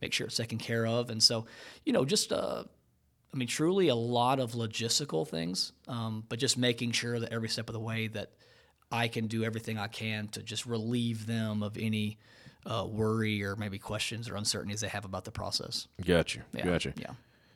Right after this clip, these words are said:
Speaker 2: So you mentioned, uh, first-time home buyers. Is that, is that a sweet spot for you?
Speaker 1: Yeah, I think, um,
Speaker 2: I don't mean to be insulting when I say there's hand-holding.
Speaker 1: No, no,
Speaker 2: But
Speaker 1: no, no, no.
Speaker 2: that's,
Speaker 1: That's
Speaker 2: that's for
Speaker 1: exactly
Speaker 2: lack of better term.
Speaker 1: That's for lack of better term. That's exactly right. No, that's,
Speaker 2: But
Speaker 1: that's
Speaker 2: that's
Speaker 1: the
Speaker 2: kinda
Speaker 1: truth of
Speaker 2: your
Speaker 1: the matter.
Speaker 2: deal.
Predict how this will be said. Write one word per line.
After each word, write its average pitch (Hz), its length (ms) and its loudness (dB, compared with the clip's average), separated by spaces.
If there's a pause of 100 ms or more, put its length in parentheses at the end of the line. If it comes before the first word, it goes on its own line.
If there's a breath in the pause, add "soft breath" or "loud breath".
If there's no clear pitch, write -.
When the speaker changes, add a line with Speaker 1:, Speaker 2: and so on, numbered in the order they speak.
Speaker 2:
So 98 360 8
you 104 260 8
mentioned, 98 520 10
uh, 85 120 10
first-time 85 440 4
home 78 200 4
buyers. 62 340 2
Is 67 60 -4
that, 71 140 2
is 69 160 -2
that 76 120 4
a 65 60 2
sweet - 280 2
spot - 280 2
for 87 200 2
you? 90 100 0 (600 loud breath)
Speaker 1:
Yeah, 247 380 6
I 165 100 4
think, 240 300 0
um, 135 440 0 (160)
Speaker 2:
I 92 80 8
don't 107 200 10
mean 107 140 12
to 95 60 8
be 92 100 12
insulting 90 440 8
when 82 100 8
I 76 60 8
say 85 180 10
there's 73 160 6
hand-holding. 92 600 6 (800)
Speaker 1:
No, 202 280 8
no, 139 160 6
Speaker 2:
But - 20 10
Speaker 1:
no, 190 80 6
no, 196 120 6
no. 196 100 10
Speaker 2:
that's, 95 100 12
Speaker 1:
That's 147 160 8
Speaker 2:
that's 104 200 12
for 127 120 12
Speaker 1:
exactly 87 100 12
Speaker 2:
lack 85 260 12
of 78 120 8
better 76 220 12
term. 80 360 8
Speaker 1:
That's 76 140 2
for 135 140 -2
lack 127 260 4
of 120 80 -2
better 117 180 0
term. 110 200 -2
That's 110 100 -2
exactly 110 300 -4
right. 104 180 -2
No, 117 100 0
that's, 127 220 2
Speaker 2:
But 95 140 8
Speaker 1:
that's 98 180 10
Speaker 2:
that's - 60 4
Speaker 1:
the - 40 4
Speaker 2:
kinda 104 140 12
Speaker 1:
truth 95 100 12
of 87 60 8
Speaker 2:
your 90 100 12
Speaker 1:
the 76 40 6
matter. 87 120 10
Speaker 2:
deal. 76 320 8